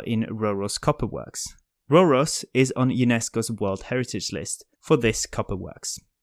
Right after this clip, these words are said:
Trøndelag also has incredibly beautiful nature. For example, you can visit Trollheimen on the border with Møre og Romsdal, or Dovrefjell on the border with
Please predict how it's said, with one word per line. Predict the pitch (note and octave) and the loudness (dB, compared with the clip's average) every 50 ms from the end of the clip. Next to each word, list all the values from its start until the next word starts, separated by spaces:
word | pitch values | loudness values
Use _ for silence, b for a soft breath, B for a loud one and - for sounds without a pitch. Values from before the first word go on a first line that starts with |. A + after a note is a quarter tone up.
| _ _ _ _ _ _ _ _ | _ _ _ _ _ _ _ _
Trøndelag | - - F#3 F#3 G3 F#3+ F#3 F#3+ - | 0 2 6 8 8 8 6 4 2
also | - D#3 D3 C#3 - | 2 2 2 2 0
has | C#3 A#2 A2+ A2+ - - | -2 0 -2 -2 0 -4
incredibly | C#3+ D3 - - - - _ - F#3 G3+ F3 C#3+ A#2+ B2 A#2+ | -6 -6 -6 -8 -12 -14 _ 0 2 4 4 2 2 2 0
beautiful | - A2+ A2+ A2+ - - - A2 | 0 -2 -4 -4 -6 -8 -8 -8
nature. | F#2+ F2 F2+ E2 - - - - - - _ _ _ _ | -8 -8 -8 -8 -8 -8 -8 -8 -12 -16 _ _ _ _
For | - E3 | 0 0
example, | F3 - - F3 D#3+ D#3 - D#3+ D#3 | 2 4 2 2 2 2 2 2 2
you | C#3 C3+ | 2 2
can | B2 C#3+ C#3 | 2 0 0
visit | A#2 A#2 A2 - B2 A2+ | 0 0 0 0 -2 -4
Trollheimen | - - - - - - D3 D#3 D#3 - - G#2 G2+ G#2 G#2 A#2 D#3 | -4 -10 -10 -4 -2 0 0 0 0 -2 -2 -2 -2 -2 -2 0 2
on | D3+ | 2
the | C#3+ | 2
border | B2+ - B2+ A#2 A2+ G2+ A#2 A2+ G#2+ | 4 2 0 0 0 2 0 0 0
with | G2+ A2 G#2+ G#2 - - | 0 -2 -4 -4 -2 0
Møre | A#2 A#2 A2+ A2 G#2+ G#2+ - | 2 2 4 4 2 0 0
og | - G#2 G2+ | -2 0 2
Romsdal, | A2 B2+ C#3 C3+ - - - D2+ F2 A2 - _ _ _ _ - | 2 2 2 2 -2 -4 -4 -6 -6 -8 -10 _ _ _ _ -4
or | A#2 G#2+ G#2 G#2 G#2 G#2+ | -2 0 0 0 -2 -2
Dovrefjell | G#2 - C3+ C#3 C#3 C3+ A#2 - - A2+ F2+ E2 G2 - - b b b b b b b _ | 0 4 4 4 4 2 -2 -4 -4 -4 -4 -4 -6 -10 -14 b b b b b b b _
on | B2+ | 0
the | B2 A#2+ | 0 0
border | A2+ - G#2 G2+ G2+ G2+ G#2+ | 2 0 0 0 0 -2 -4
with | G2+ - G2+ G2+ | -4 -4 -4 -6